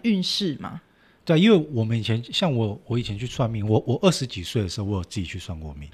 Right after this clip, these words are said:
Speaker 2: 然后那个时候算的那个老师，他应该就是用紫微斗数。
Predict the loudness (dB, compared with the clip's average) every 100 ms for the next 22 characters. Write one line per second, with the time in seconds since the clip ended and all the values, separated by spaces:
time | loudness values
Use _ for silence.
0 | -12 -2 2 4 4 4 2 4 2 2
1 | 0 2 2 0 -4 -2 0 0 0 -2
2 | -2 -2 -4 -6 -8 -8 -8 -12 -12 -14